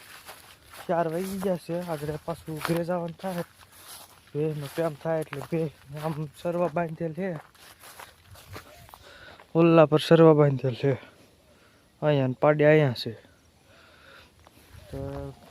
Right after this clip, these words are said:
દોવાનો ટાઈમ થાય છ, છ, છ વાગે એટલે બાંધી દેવાના. તો ઘડીક વાર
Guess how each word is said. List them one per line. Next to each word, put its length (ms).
દોવાનો 320
ટાઈમ 320
થાય 180
છ, 120
છ, 40
છ 40
વાગે 280
એટલે 240
બાંધી 260
દેવાના. 440
તો 80
ઘડીક 300
વાર 180